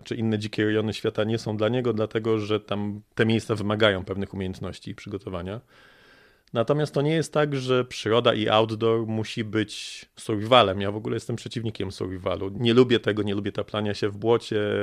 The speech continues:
marznięcia i iskania ognia z, y, krowiego łajna. Dla mnie przyroda nie ma być źródłem cierpienia, a myślę, że w survivalu to jest cały czas takie cierpienie po to, żeby,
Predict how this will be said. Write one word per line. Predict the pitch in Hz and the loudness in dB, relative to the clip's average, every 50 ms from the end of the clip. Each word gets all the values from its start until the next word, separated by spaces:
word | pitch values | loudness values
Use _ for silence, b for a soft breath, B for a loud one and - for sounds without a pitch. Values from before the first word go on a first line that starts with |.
| 101 101 196 196 - - - | -2 -4 -6 -8 -12 -12 -12
marznięcia | - 101 107 104 104 104 107 104 104 110 110 113 110 107 - 110 98 98 98 98 98 98 - - | -10 -6 -4 -2 -2 -2 -2 -2 0 0 0 0 0 -2 -2 -2 0 0 0 -2 -2 -4 -6 -6
i | - 139 135 - 101 101 - - | -8 -10 -10 -8 -8 -8 -8 -10
iskania | 107 - - - 101 101 101 101 98 98 98 98 - - | -10 -10 -8 -6 -4 -2 -2 0 0 -2 -2 -2 -4 -4
ognia | 107 101 98 95 95 92 92 95 95 95 | -4 -4 -4 -4 -4 -4 -4 -6 -8 -10
z, | - - - - - - - | -12 -16 -16 -16 -16 -12 -8
y, | - 98 98 95 95 95 95 92 B B B B B B B | -8 -6 -4 -4 -4 -6 -6 -8 B B B B B B B
krowiego | B - 110 98 107 98 107 110 | B -6 -2 -2 0 2 2 4
łajna. | 110 107 101 95 92 95 104 110 110 b b b b b b b b b b b | 4 4 2 2 0 -4 -6 -6 -8 b b b b b b b b b b b
Dla | b - 143 127 113 113 113 123 | b -12 -8 -2 0 0 0 0
mnie | 131 131 123 120 - _ _ _ _ _ _ | 0 -2 -2 -4 -4 _ _ _ _ _ _
przyroda | - - - - 113 110 120 120 120 117 113 | -18 -12 -6 -2 2 2 2 4 4 4 4
nie | 113 110 110 110 110 117 117 120 | 2 2 -2 -2 -2 -2 -2 0
ma | 120 113 110 104 | 0 -2 -2 -2
być | 104 110 104 104 | -2 -4 -6 -6
źródłem | - 107 101 107 107 107 107 107 107 107 104 107 107 107 107 - _ _ _ _ | -8 -10 -6 -6 -4 -2 0 0 0 0 0 -2 -4 -6 -8 -10 _ _ _ _
cierpienia, | - - 113 110 107 - 139 123 104 92 95 98 98 92 _ _ _ _ _ _ | -4 -2 -2 -2 0 0 0 0 0 -2 -4 -8 -10 -12 _ _ _ _ _ _
a | - 127 | -12 -10
myślę, | 110 104 101 - 113 107 | -10 -10 -8 -8 -8 -6
że | 104 110 | -4 -6
w | - | -6
survivalu | - - 107 101 101 107 107 110 107 | -6 -8 -8 -4 -2 0 0 0 -2
to | - 107 | -2 -4
jest | 101 98 - - | -4 -4 -6 -8
cały | - - 98 98 101 | -8 -6 -6 -6 -6
czas | - 104 101 - - | -6 -8 -12 -10 -10
takie | 101 98 - - - | -12 -12 -12 -12 -14
cierpienie | - - 98 95 - - 101 101 98 | -10 -10 -10 -8 -8 -8 -8 -8 -8
po | 92 - - | -10 -10 -12
to, | - - 90 | -10 -10 -12
żeby, | 95 110 95 90 101 101 101 101 104 | -12 -12 -12 -10 -10 -10 -8 -10 -12